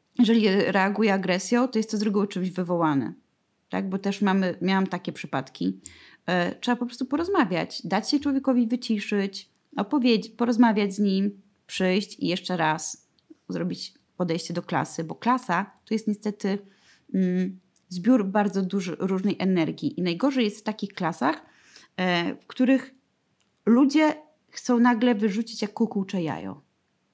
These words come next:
taką osobę nieneurotypową, bo ona nie pasuje do naszej paczki.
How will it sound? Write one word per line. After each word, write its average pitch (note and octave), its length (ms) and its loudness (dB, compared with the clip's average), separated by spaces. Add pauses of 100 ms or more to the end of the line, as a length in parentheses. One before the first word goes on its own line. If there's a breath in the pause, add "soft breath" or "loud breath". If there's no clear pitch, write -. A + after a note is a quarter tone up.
taką - 260 -10
osobę E3+ 340 -6
nieneurotypową, D#3 920 -2
bo A#3+ 160 -4
ona A#3 220 4
nie A#3 140 4
pasuje A#3 380 -2
do F3+ 100 0
naszej E3 240 -2
paczki. - 640 -8